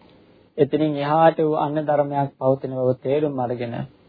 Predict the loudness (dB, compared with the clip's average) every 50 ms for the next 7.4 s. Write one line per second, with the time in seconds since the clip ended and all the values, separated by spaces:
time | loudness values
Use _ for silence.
0 | _ _ _ _ _ _ _ _ _ -4 -2 0 0 0 0 -2 -2 0 2 4
1 | 6 6 6 6 4 2 0 0 0 -2 -4 -4 -4 -2 -2 -2 -2 -2 -6 -8
2 | -6 -6 -6 -6 -8 -12 _ -6 -2 0 2 4 4 4 2 2 2 0 0 0
3 | -2 -4 -4 -2 -2 -2 -2 -2 -6 -6 -6 -6 -6 -6 -6 -8 -10 -14 -20 -20
4 | -20 -20 _ _ -20 -20 _ _ -4 -2 -2 0 0 0 0 2 0 0 0 0
5 | 0 2 2 2 0 0 -2 -2 -2 -2 -2 -2 -4 -4 -4 -2 -2 -2 -2 -2
6 | -4 -6 -6 -8 -10 -12 -16 -18 _ _ -4 0 2 4 4 4 2 0 -2 -4
7 | -4 -6 -6 -6 -8 -8 -8 -10